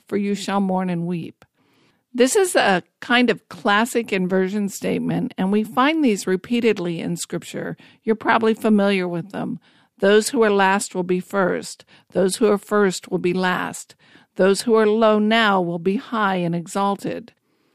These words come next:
And those who are exalted now will be brought low," and so forth. We see these kinds of statements repeatedly in Scripture, and they all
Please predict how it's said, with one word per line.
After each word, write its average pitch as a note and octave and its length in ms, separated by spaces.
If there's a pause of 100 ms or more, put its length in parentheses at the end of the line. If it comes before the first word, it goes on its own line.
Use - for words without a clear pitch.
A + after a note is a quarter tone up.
(440)
And F#3+ 160
those G3 300
who G#3+ 160
are F#3+ 60
exalted A3+ 600
now E3+ 300
will F3+ 160
be F3+ 100
brought F#3 380
low," D#3+ 460 (280)
and F3+ 140
so G#3+ 240
forth. F3+ 320 (580)
We A3 160
see C4 220
these D4+ 220
kinds B3 320
of A3 120
statements F#3+ 640
repeatedly G3 720
in F3+ 140
Scripture, - 680 (840)
and A3+ 160
they A#3 120
all C#4+ 300